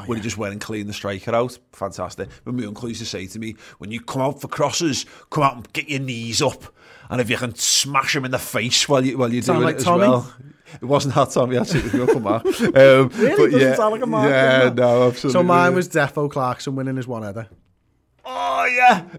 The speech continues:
Speaker 1: Yeah.
Speaker 2: That was a
Speaker 1: Really love it.
Speaker 2: belter.
Speaker 1: Yeah, it just, yeah.
Speaker 2: Fucking belter. I
Speaker 1: <laughs> Yeah.
Speaker 2: really enjoyed that. Like,
Speaker 1: Yeah, definitely.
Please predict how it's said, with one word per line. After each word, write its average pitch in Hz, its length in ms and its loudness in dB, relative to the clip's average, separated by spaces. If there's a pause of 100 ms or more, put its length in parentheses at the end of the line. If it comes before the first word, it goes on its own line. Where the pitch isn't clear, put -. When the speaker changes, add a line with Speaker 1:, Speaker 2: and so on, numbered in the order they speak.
(140)
Speaker 1:
Yeah. 196 380 6
Speaker 2:
That 190 120 2
was 185 120 2
a - 20 4
Speaker 1:
Really 180 120 0
love 185 240 6
it. 202 40 6
Speaker 2:
belter. 175 160 4
Speaker 1:
Yeah, 165 240 6
it 165 80 -2
just, 170 300 -2
yeah. 165 80 4
Speaker 2:
Fucking 226 600 2
belter. 165 380 2
I 185 240 2
Speaker 1:
<laughs> 196 80 2
Yeah. 196 80 0
Speaker 2:
really 175 500 2
enjoyed 147 440 -4
that. 151 200 -2
Like, 147 200 -4
Speaker 1:
Yeah, 120 220 -2
definitely. 113 480 -8